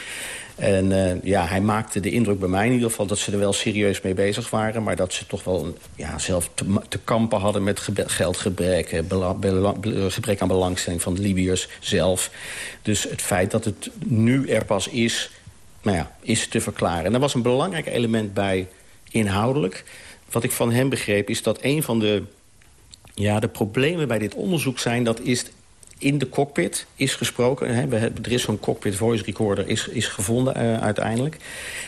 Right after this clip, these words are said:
Daarop is het gesprek uit, vlak voor die ramp, eh, eh, waarneem-, eh, af te luisteren. En daar wordt iets gezegd in het Arabisch door de piloten onderling...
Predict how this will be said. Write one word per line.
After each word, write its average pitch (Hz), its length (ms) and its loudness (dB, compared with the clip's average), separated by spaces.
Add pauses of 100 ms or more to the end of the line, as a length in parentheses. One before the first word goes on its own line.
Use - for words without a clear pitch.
(120)
Daarop 113 320 2
is 120 100 0
het 107 120 -4
gesprek - 340 -2
uit, 104 160 2
vlak - 280 -2
voor 120 180 0
die 104 140 0
ramp, 101 320 0
eh, 90 540 2
eh, 87 40 0 (300)
waarneem-, 101 440 4
eh, 95 420 0
af - 180 -2
te - 80 -2
luisteren. 123 500 0 (540)
En 120 140 4
daar 127 180 2
wordt 156 180 0
iets - 180 -2
gezegd 151 520 -2 (140)
in 139 120 2
het 143 120 2
Arabisch 123 640 0
door 123 120 2
de 120 80 0
piloten 113 480 2
onderling... 131 540 0